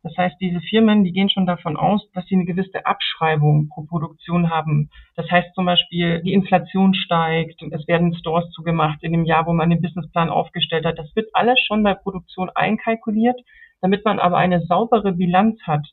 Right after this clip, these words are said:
geht man in die Abschrift, verschifft diese Ware auch, ja, absolute Neuware,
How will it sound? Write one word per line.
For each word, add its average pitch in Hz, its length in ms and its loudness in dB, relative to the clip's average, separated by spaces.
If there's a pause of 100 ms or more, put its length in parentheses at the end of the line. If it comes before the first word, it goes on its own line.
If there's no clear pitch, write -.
(460)
geht 196 180 -2
man 202 140 2
in 185 120 4
die - 180 -4
Abschrift, - 540 0 (200)
verschifft 220 500 -2 (160)
diese 196 320 0
Ware 202 440 0
auch, 170 280 0 (160)
ja, 175 360 0
absolute 190 580 -4
Neuware, 196 680 2